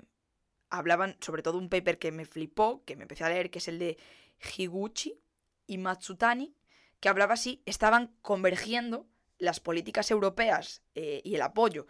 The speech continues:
a, a, y el auge de partidos de, de derecha radical o de derecha,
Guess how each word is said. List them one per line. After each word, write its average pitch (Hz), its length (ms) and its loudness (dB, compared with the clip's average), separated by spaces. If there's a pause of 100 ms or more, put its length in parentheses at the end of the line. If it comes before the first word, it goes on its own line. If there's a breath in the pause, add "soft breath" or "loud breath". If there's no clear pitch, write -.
(220 soft breath)
a, 131 460 -6
a, - 80 -8
y 165 100 -6
el 165 80 0
auge 220 360 4
de 139 100 -14
partidos 175 460 -4
de, 170 340 -2 (200)
de 180 120 2
derecha 175 380 2
radical 165 380 0
o - 20 0
de 202 80 -2
derecha, 165 340 -2